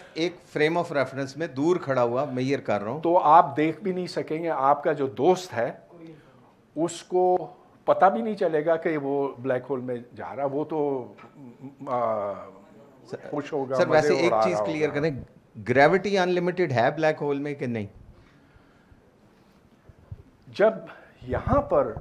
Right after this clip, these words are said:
Speaker 2: मरकज़ पे पहुँचेगा तब अनलिमिटेड है।
Speaker 1: जी।
Speaker 2: लेकिन यहाँ पर लिमिटेड है, हर, और हर जगह लिमिटेड है।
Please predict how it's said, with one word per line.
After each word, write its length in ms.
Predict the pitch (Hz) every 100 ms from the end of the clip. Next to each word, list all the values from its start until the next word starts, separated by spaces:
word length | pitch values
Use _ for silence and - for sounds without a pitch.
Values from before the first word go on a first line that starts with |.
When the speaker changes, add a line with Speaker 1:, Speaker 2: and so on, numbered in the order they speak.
| 113
Speaker 2:
मरकज़ 460 | 127 127 254 254 -
पे 60 | 226
पहुँचेगा 480 | 151 160 190 190
तब 280 | 202 214 214
अनलिमिटेड 640 | 165 143 113 98 92 92 -
है। 140 | 80 _ _ - -
Speaker 1:
जी। 140 | 120
Speaker 2:
लेकिन 240 | 170 202
यहाँ 320 | 175 143 190 254 226
पर 120 | 208 165
लिमिटेड 520 | 143 165 165 175 160
है, 240 | 147 151
हर, 240 | 123 165 170 151 - _ _ _ _ _ _ -
और 280 | 147 208 165
हर 140 | 160
जगह 260 | 160 156 165
लिमिटेड 500 | 135 135 135 - 104
है। 200 | - -